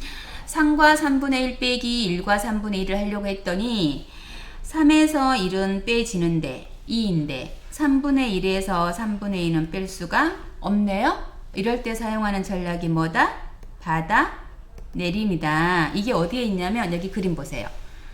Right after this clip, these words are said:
삼과 삼분의 일. 삼과 삼분의 일을 이해할 수 있어야 돼요. 일이 몇 개 있다? 한 개,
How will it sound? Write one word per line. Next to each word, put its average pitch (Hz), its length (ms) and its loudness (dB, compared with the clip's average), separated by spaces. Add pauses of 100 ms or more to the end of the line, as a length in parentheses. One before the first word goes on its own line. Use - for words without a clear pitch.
(160)
삼과 262 440 4
삼분의 214 560 0
일. 147 180 -10 (400)
삼과 311 320 4
삼분의 254 440 0
일을 175 140 2
이해할 180 320 4
수 156 120 -6
있어야 147 280 -4
돼요. - 300 -8
일이 202 220 0
몇 160 240 0
개 190 100 0
있다? 233 380 2 (840)
한 196 300 0
개, 277 420 0